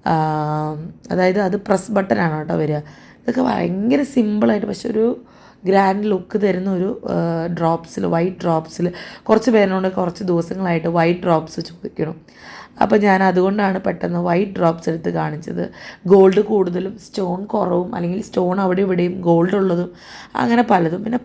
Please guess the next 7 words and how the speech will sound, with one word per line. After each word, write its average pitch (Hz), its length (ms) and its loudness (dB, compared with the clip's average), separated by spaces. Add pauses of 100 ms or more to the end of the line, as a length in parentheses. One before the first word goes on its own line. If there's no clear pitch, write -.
പേളിൻ്റെ 269 640 6
സ്റ്റഡ്സിനും 190 640 -2 (140)
അതുപോലെ 175 600 0
ഡ്രോപ്സിനും 175 680 -2 (480)
നല്ല 226 220 8
എൻക്വയറി 175 600 0
ഉണ്ട്. 151 140 -8